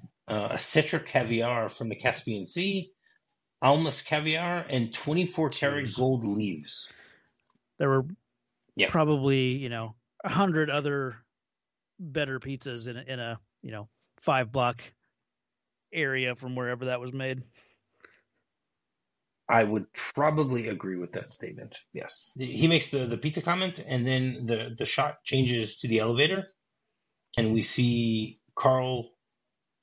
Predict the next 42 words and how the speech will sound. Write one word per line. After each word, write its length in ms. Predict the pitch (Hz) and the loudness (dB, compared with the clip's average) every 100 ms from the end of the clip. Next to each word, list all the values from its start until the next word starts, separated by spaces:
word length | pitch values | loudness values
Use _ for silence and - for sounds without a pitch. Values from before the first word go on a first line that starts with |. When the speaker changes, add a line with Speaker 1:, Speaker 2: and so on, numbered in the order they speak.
| - | -6
Speaker 1:
and 200 | 101 92 | -6 -4
Fritz 540 | - 175 - - - - | 0 0 0 -6 -6 -6
and 160 | 101 87 | -6 0
Franco 640 | 135 127 120 98 82 _ _ _ | 2 4 2 2 -4 _ _ _
coming 240 | - 127 113 | -2 0 0
up 100 | 98 | -4
the 80 | 113 | 0
elevator. 480 | 151 151 156 151 - | 0 2 0 -2 -2
Each 140 | 185 190 | -2 2
of 80 | 196 | 2
them 100 | 131 | 2
is 100 | 107 | 2
doing 200 | 143 135 | 4 6
something 180 | 202 143 | 6 4
Speaker 2:
Yeah. 40 | |
Speaker 1:
different. 320 | 110 107 101 - | 2 -4 -12 -10
It's 120 | 107 | -2
very 180 | 131 120 | 0 0
funny. 340 | 123 107 - - - - | 0 -2 -4 -12 -4 4
You 100 | 139 | 4
know, 140 | 131 - - | 4 -2 -12
uh, 120 | 127 - _ - | -12 -14 _ -2
we, 240 | 151 160 117 | 0 2 2
they 140 | 165 | 2
only 200 | 196 220 | 4 2
have, 360 | 135 170 147 127 | 2 2 2 -2
like, 140 | 123 | 0
Speaker 2:
<laughs> 100 | 190 | 2
Yeah. 80 | 147 | 2
Speaker 1:
three 180 | 135 143 | 4 2
floors 380 | - 127 127 - | 2 0 0 0
to 80 | |
go 140 | 113 113 | -2 -2
up, 180 | 127 - | -4 -8
or 60 | - | -10
four 220 | 123 123 | -6 -4
floors. 380 | 120 123 139 127 | -2 0 0 0
It's 120 | 98 | -2
not 220 | 135 131 | -2 0
that, 100 | 127 | 0
it's 180 | 110 - | -2 -2
not 180 | 127 | -2